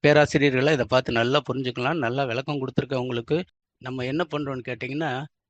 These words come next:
இப்போ வந்து சாந்தி தவத்தை நம்ம எப்படி செய்யறதுங்கிறத பார்க்க போறோம். எல்லா ஒரு சமயம் பொசிஷனுக்கு வந்துருங்க.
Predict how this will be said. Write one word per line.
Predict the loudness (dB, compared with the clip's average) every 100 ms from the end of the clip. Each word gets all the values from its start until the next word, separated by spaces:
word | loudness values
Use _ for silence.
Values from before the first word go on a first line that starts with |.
| _ _ _
இப்போ | -10 -6 -4
வந்து | -2 -2 -2 -2 -6 _ _ _ _ _ _ _
சாந்தி | -4 -2 0 2 4 2 0 -2
தவத்தை | 0 -4 -2 -2
நம்ம | -2 -4 -4 -4
எப்படி | -6 -8 -10
செய்யறதுங்கிறத | -6 -4 -4 -6 -8 -8 -8 -8 -6
பார்க்க | -6 -8 _
போறோம். | -6 -6 -6
எல்லா | -8 -4 -2
ஒரு | -2 -6
சமயம் | -8 -8 -8
பொசிஷனுக்கு | -8 -8 -10 -14
வந்துருங்க. | -14 -12 -12